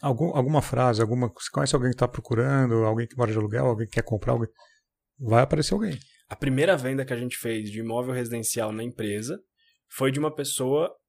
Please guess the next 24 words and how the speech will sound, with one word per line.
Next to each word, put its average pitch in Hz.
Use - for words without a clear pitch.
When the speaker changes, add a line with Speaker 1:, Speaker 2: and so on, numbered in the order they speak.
Speaker 2:
do 123
meu 127
relacionamento 143
pessoal 131
que 127
viu 113
um 147
post 127
que -
eu 117
fiz 131
no 131
Instagram 135
só 156
falando -
Speaker 1:
Orgânico. 135
Speaker 2:
da 156
imobiliária 131
e 139
ela 107
Speaker 1:
Uhum. -
Speaker 2:
veio 135
falar 131
comigo. 113